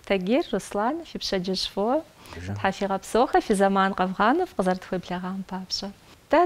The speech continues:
Speaker 1: тӏури Бжьэхъуэным фыпыщӏауэ фыкъогъуэгурыкӏуэ. Аращ фестивальхэми зэпеуныгъэхэми фыщӏыхэтыфыр. Э, Тагир, япэу зыпхуэзгъэзэну схуейт. Мы ӏэщӏагъэр дэнэ къипхауэ?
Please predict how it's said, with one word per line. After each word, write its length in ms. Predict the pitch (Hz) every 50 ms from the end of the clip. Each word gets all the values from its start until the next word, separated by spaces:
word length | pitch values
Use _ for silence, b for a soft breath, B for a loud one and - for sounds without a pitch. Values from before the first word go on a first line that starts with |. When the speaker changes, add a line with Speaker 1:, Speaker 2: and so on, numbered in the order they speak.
| - -
Speaker 1:
тӏури 340 | - 247 285 359 381 392 403 403 - - - - - -
Бжьэхъуэным 500 | - 185 214 220 - - 240 233 233 240
фыпыщӏауэ 540 | 233 - 220 - 208 - - 202 202 208 202
фыкъогъуэгурыкӏуэ. 760 | - - - 190 185 185 185 190 - 220 262 285 - 233 190 202 202
Аращ 260 | 202 233 285 349 330 -
фестивальхэми 640 | - 202 - - 208 196 214 247 262 - 294 285 285
зэпеуныгъэхэми 840 | 208 190 196 - - 196 190 196 196 190 196 196 190 - 196 190 196
фыщӏыхэтыфыр. 720 | - - 180 - - - 185 185 - - 185 - - - - B B B B B B B
Э, 180 | - 190 202 214 -
Тагир, 300 | 233 226 208 247 240 233
япэу 280 | 240 269 294 - 302 262
зыпхуэзгъэзэну 680 | - - - 240 214 214 226 226 208 240 240 240 254
схуейт. 380 | 240 - - - 311 302 - -
Мы 80 | 226 -
ӏэщӏагъэр 440 | 240 254 - - 427 427 427 415 277
дэнэ 220 | 220 220 233 226 226
къипхауэ? 560 | 202 196 - - - 202 190 190 190 190 196